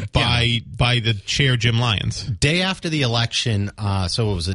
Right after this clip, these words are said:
Speaker 2: November eighth was the election.
Speaker 1: Mm-hmm.
Speaker 2: November ninth, he sent a letter to her declaring her seat vacant because he deemed her to not be a resident of Wales any longer, no longer in the district.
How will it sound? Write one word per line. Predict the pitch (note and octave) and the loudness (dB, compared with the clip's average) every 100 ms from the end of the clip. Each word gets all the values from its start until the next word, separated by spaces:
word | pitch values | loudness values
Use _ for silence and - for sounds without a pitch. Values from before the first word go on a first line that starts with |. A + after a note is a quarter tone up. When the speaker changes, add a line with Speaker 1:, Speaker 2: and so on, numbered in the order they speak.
| F2 | -2
Speaker 2:
November | G2 G2 A2+ G#2+ G#2 | 0 2 2 0 0
eighth | A2 A#2 - | 0 0 0
was | B2+ A#2 | 0 0
the | B2+ | 0
election. | B2 B2+ - C3 C3 | 0 0 0 -2 2
Speaker 1:
Mm-hmm. | B2+ B2 | 4 4
Speaker 2:
November | C3 B2+ B2+ C3+ | 2 0 0 0
ninth, | A#2+ A2 G#2 | 0 0 0
he | G#2+ | -2
sent | - G#2+ G#2 | -2 -2 -2
a | |
letter | G2+ G2 | -2 -2
to | F#2+ G2 | -2 -2
her | F2 F#2+ F2+ F2 - - _ | 0 0 0 -2 -8 -20 _
declaring | - - B2 B2 A#2 | -4 0 2 2 0
her | A2+ | 0
seat | B2 G#2+ | 0 0
vacant | G2 G2+ F#2+ F#2+ | 0 0 0 -2
because | F2+ F#2 - | 0 0 0
he | B2+ C3 | 0 0
deemed | A#2+ A#2 G2+ - | 2 2 2 0
her | G2+ F#2 | 0 0
to | - | 0
not | F#2+ F#2+ G#2+ A#2 | 0 2 0 0
be | - G#2 | 0 2
a | |
resident | F#2+ F#2 F2+ F2+ F2 D#2+ - | 2 2 2 2 0 -2 -2
of | F#2+ E2 | 0 0
Wales | E2 G#2 G#2+ G#2 F#2+ - - - - - - | 0 2 2 0 -2 -6 -14 -20 -20 -12 -2
any | C3 C3+ | 2 4
longer, | A2 G2+ G2 G2+ G2 | 2 2 0 -2 -2
no | G#2 G#2+ | 0 0
longer | A2 A2 G#2+ | 0 0 0
in | |
the | G2+ | 0
district. | F2 F#2+ - G2+ F#2 | 0 -2 0 -2 -2